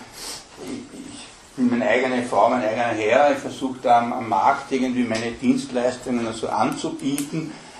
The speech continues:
äh, das zu reflektieren in ihrer Lebenswirklichkeit, die natürlich ausgesprochen ernüchternd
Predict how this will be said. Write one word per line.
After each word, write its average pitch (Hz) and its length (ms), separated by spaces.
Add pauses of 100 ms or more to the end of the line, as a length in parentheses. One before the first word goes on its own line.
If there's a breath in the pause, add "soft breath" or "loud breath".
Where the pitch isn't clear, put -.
(100)
äh, 123 160 (100)
das 135 200
zu 123 80
reflektieren 139 920 (280 loud breath)
in 127 220
ihrer 127 160
Lebenswirklichkeit, 104 1200 (120)
die 107 160
natürlich 110 440
ausgesprochen - 560
ernüchternd 107 600